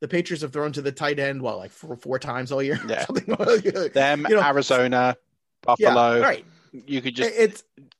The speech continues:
Speaker 2: Carolina.
Speaker 1: <laughs> even Buffalo, Dawson Knox once in a while comes down with the ball.
Speaker 2: Yeah.
Speaker 1: But there's certain offenses that just run a certain way. And I want the offenses that are gonna be the focal point. And I've seen Teddy Bridgewater play well and use the wide receivers and is a balanced, good offense.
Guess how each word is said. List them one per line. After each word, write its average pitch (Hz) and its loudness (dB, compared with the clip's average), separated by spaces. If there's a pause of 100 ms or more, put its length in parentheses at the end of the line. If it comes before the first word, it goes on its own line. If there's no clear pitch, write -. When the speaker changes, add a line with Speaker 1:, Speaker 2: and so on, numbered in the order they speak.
Speaker 2:
Carolina. 120 4
Speaker 1:
<laughs> - -2
even 294 2
Buffalo, 190 2
Dawson 202 2
Knox 170 2
once 165 -4
in 156 0
a 135 -2
while 139 2
comes 131 -8
down 139 -2
with 135 0
the 123 0
ball. 123 -4
Speaker 2:
Yeah. 101 -10 (220)
Speaker 1:
But 214 -4
there's 175 -6
certain 202 -6
offenses 160 -2
that 131 -8
just 135 -10
run 139 -8
a 131 -6
certain 123 -8
way. 123 -10 (340)
And 131 -6
I 156 0
want 185 0
the 175 0
offenses 156 -4
that 135 -6
are - -6
gonna 135 -6
be 131 -6
the 123 -8
focal 208 -4
point. 120 -8
And 139 -6
I've 226 -6
seen 302 -6
Teddy 202 0
Bridgewater 147 0 (680)
play 180 2
well 170 0
and 135 -6
use 196 -6
the 190 -2
wide 185 0
receivers 196 -6
and 135 -10
is 139 -6
a 120 -12
balanced, 147 -6
good 170 -2
offense. 233 -4